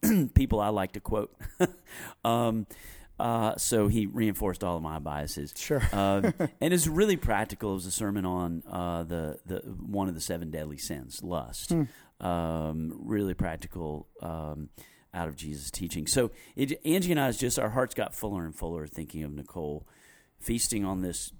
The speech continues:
Speaker 1: this, this, uh, biblical sermons diet. The, the worship was wonderful. The, the, the band was not up to the Lake Forest, uh, snuff, but it, it was fine. Uh, eh, we enjoyed the worship. So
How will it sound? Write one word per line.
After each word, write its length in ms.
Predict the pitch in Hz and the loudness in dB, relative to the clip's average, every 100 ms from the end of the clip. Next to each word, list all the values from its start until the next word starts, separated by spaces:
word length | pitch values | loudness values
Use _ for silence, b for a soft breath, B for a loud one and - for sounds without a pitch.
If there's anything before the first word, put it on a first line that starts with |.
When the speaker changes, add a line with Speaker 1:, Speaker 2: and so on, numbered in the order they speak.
| - | -8
Speaker 1:
this, 260 | 92 87 - - - | -6 -6 -10 -18 -12
this, 400 | 92 85 78 - | -8 -6 -6 -6
uh, 240 | 82 80 73 | -6 -6 -2
biblical 460 | 95 98 - 85 | 0 2 0 -2
sermons 560 | 80 120 123 120 104 - | -6 -4 -2 -2 -4 -6
diet. 520 | 117 101 98 95 - | -4 -2 0 -2 -4
The, 140 | 92 71 | -6 -4
the 160 | 90 | -4
worship 540 | 73 80 92 - 87 92 | -2 -2 -4 -6 -8 -6
was 160 | 92 | -8
wonderful. 880 | 95 90 92 92 92 85 90 87 92 | -6 -4 -2 0 0 0 0 0 0
The, 120 | 90 | -2
the, 560 | 90 107 - - 104 95 - 104 | -6 -10 -12 -12 -14 -14 -14 -12
the 80 | |
band 340 | 95 92 92 87 | -2 0 0 -2
was 300 | 87 - - b b b b _ _ _ _ B B B B B | -4 -6 -12 b b b b _ _ _ _ B B B B B
not 400 | 110 123 123 120 | -2 4 6 6
up 140 | 110 - | 4 2
to 140 | 113 | -2
the 160 | 98 95 | -2 -2
Lake 240 | 98 92 | -2 -4
Forest, 420 | - 101 90 - _ b b b | -4 -4 -4 -6 _ b b b
uh, 260 | 117 113 107 | 2 4 4
snuff, 520 | - 160 165 110 - | 4 6 6 6 0
but 180 | 104 113 | 2 2
it, 100 | 107 - | 2 -2
it 160 | 113 95 | -4 -2
was 140 | 95 | -2
fine. 420 | - 113 92 98 - B B B | -2 -2 -2 -6 -8 B B B
Uh, 440 | 117 117 104 101 92 B B B | 2 4 4 4 0 B B B
eh, 340 | 104 - - | -6 -4 -4
we 260 | - 117 101 | -2 2 4
enjoyed 320 | 92 95 90 | 4 0 0
the 80 | - | -2
worship. 320 | - - - | -4 -6 -4
So 260 | - 139 | 4 4